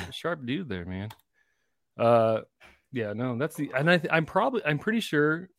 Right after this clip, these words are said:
Speaker 2: out of all the Chill Filtered swag ever sold, 'cause it was, the store was only open,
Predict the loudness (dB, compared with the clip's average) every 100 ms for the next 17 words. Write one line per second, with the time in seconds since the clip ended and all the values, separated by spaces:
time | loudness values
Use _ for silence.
0 | _ _ -4 -2 -2 0 -2 -2 -2 -2
1 | 0 -2 -2 -6 2 4 6 4 0 -2
2 | 0 0 0 0 0 0 -4 -10 -10 -8
3 | -4 0 4 4 6 2 0 -4